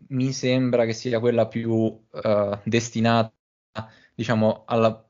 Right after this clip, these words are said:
all'uso in produzione, nel senso che, eh, TensorFlow Federated è pensato più,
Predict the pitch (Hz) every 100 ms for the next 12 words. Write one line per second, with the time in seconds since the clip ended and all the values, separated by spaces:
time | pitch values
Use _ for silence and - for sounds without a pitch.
0 | _ 113 117 120 117 113 117 - 104 101
1 | 107 - 104 104 104 101 - _ _ -
2 | 107 98 113 117 120 123 123 113 120 127
3 | 110 104 107 104 104 101 110 107 107